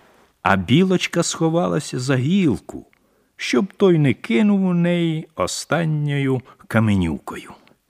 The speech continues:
Кабан і не визирнув з-попід листя, а вовк був вже далеко за горами.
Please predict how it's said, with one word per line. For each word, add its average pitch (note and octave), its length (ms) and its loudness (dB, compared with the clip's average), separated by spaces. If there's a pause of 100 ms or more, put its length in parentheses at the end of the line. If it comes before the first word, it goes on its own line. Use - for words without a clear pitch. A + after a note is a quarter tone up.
(600)
Кабан F2+ 560 -2
і G2+ 100 2
не G2 180 4
визирнув C#3 800 2
з-попід E3 480 -8
листя, C#3 640 -6 (600)
а A#3 160 -4
вовк G3+ 540 2
був D#3 400 0
вже D3 160 0
далеко C#3 840 -2
за F#2 220 -2
горами. - 580 -10